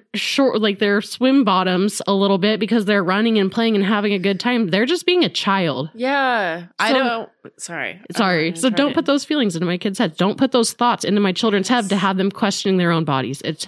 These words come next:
Speaker 1: shitty.
Speaker 2: Exact-, no, that's, like, literally what I was gonna say is, like, I don't wanna teach my kid to be ashamed of herself. Like,
Speaker 1: No.
Speaker 2: and that's what you're doing is you're just teaching them to be ashamed and to feel uncomfortable and to know that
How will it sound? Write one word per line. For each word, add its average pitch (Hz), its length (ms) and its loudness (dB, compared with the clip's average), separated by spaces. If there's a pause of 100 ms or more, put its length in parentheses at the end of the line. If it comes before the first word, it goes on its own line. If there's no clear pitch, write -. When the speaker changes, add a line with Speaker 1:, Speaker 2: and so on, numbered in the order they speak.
Speaker 1:
shitty. - 460 -4 (140)
Speaker 2:
Exact-, 247 500 -6
no, 190 220 -4
that's, 185 240 -6
like, 190 200 -4
literally 175 380 -2
what 165 160 -4
I 156 80 -2
was 156 120 -8
gonna 165 180 -8
say 156 240 -6
is, 147 160 -10
like, 160 280 -8 (300)
I 185 140 0
don't 214 200 -2
wanna 202 200 0
teach 202 260 -6
my 175 140 -4
kid 175 220 -6
to 175 60 -6
be 170 160 -4
ashamed 156 400 -6
of 95 220 -8
herself. 160 480 -8 (240)
Like, 311 220 -2
Speaker 1:
No. 214 200 -6 (100)
Speaker 2:
and 156 360 -6 (680)
that's 175 360 -4
what 185 160 0
you're 190 160 -4
doing 208 320 -2
is 170 180 -6
you're 180 100 -2
just 190 240 -4
teaching 185 380 -6
them 170 200 -4
to 175 100 -6
be 165 180 -4
ashamed 170 680 -4
and 160 300 -6 (300)
to 220 100 -4
feel 196 420 -4
uncomfortable 175 1040 -4 (200)
and 185 180 -2
to 190 100 -6
know 185 300 0
that 175 340 -2